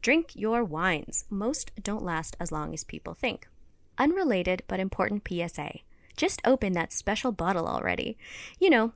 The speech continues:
the one that you got for your birthday or some other gift and that you keep stored above the refrigerator for who knows how many years. First of all, how dare you? And second, it's probably turned anyway, so just drink it already. Anyway, the goal of this research from the Augustine Lab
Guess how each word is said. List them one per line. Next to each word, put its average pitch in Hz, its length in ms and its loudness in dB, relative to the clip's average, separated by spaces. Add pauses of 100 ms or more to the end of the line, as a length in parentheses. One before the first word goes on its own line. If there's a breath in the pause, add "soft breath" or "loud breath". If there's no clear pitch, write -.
the 233 100 2
one 226 120 6
that 247 120 4
you 240 80 2
got 208 220 2
for - 80 -2
your 226 140 4
birthday 180 440 0
or 165 220 0
some 185 240 -2
other 170 200 0
gift 156 440 0
and 170 200 -2
that - 140 -2
you 175 180 0
keep - 260 -6
stored 165 300 0
above 165 220 0
the 170 100 -2
refrigerator 156 560 0
for 143 200 -6
who 156 120 -4
knows 170 180 0
how 151 160 -2
many 151 140 -4
years. 147 460 -6 (420 soft breath)
First 233 200 0
of 165 60 0
all, 160 220 -2 (100)
how 175 240 0
dare 156 180 2
you? 160 240 -2 (400 soft breath)
And 214 140 4
second, 175 480 2
it's - 120 -2
probably 320 400 2
turned 233 260 0
anyway, 165 340 0
so 220 320 0
just - 220 -6
drink 175 180 0
it 156 60 -4
already. 147 380 -4 (1300 loud breath)
Anyway, 240 320 2 (300)
the 254 120 2
goal 285 260 4 (140)
of 466 60 0
this 349 220 -2
research 202 400 -2
from 185 140 -2
the 180 120 -2
Augustine 180 480 -2
Lab 151 260 -2